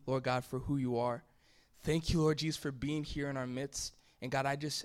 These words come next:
ask for you to speak to us. God, open up our hearts, Lord Jesus, to be receptive to what you have. Um, God, we are ready for what you have in store for us. And God, we just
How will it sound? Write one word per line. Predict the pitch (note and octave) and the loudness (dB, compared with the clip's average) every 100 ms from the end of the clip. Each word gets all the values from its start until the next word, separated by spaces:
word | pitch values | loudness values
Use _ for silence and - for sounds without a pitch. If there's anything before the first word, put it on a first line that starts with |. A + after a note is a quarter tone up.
| - | -4
ask | A#2+ D3+ F3+ - - | -2 0 0 -4 -6
for | - | -8
you | C3+ C#3 | -6 -6
to | C3 | -4
speak | - - D#3 D#3 | -6 -6 -8 -8
to | - F3+ | -6 -6
us. | F#3+ - - _ _ _ - | -8 -12 -16 _ _ _ -2
God, | C#3 C#3+ | 2 2
open | D3+ E3 | 0 -2
up | D3+ | 0
our | C#3 | 0
hearts, | C3 C3 D3 - | 0 -2 -2 -2
Lord | D#3 D3 | -4 -4
Jesus, | D3+ - | -4 -4
to | C#3 | -4
be | C3 | -4
receptive | B2+ - C#3 - D3+ | -4 -4 -6 -6 -8
to | - G#2+ | -6 -8
what | F2 | -6
you | A#2+ | -6
have. | C#3 A#2+ B2 - _ _ _ _ _ _ _ | -6 -6 -6 -10 _ _ _ _ _ _ _
Um, | B2+ B2 A#2+ G#2+ - | -2 -2 -4 -6 -2
God, | D3+ C#3 - _ _ _ | 0 -2 -6 _ _ _
we | C3+ D#3 | 2 6
are | D#3 D3+ C3+ - | 8 6 4 -2
ready | C3 C#3+ D#3+ | 0 2 2
for | D#3+ D#3 | 0 0
what | D3 | 0
you | C#3+ | 0
have | D#3+ C#3+ | -2 -2
in | D3+ | -4
store | C#3+ D#3 D3 | -6 -6 -6
for | - D3+ | -6 -6
us. | D#3 - | -6 -6
And | C3 | -8
God, | C3 B2+ | -8 -6
we | C3+ | -6
just | C3 C3+ | -6 -6